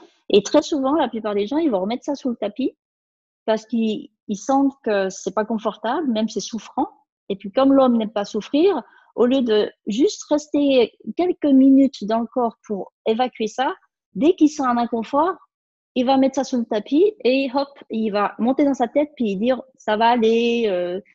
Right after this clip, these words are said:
c'est pas si grave, euh, c'est pas si douloureux, euh, je vais m'en sortir, euh, je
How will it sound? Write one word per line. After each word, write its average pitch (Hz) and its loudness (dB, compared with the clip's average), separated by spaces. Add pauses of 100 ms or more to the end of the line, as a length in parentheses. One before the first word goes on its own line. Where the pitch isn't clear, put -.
(120)
c'est 196 -6
pas 214 -4
si 226 -8
grave, 208 -4
euh, 175 -4
c'est 196 -8
pas 208 0
si 208 -4
douloureux, 214 0 (320)
euh, 185 0
je 185 -4
vais 240 4
m'en 247 2
sortir, 233 -2
euh, 185 2
je - -14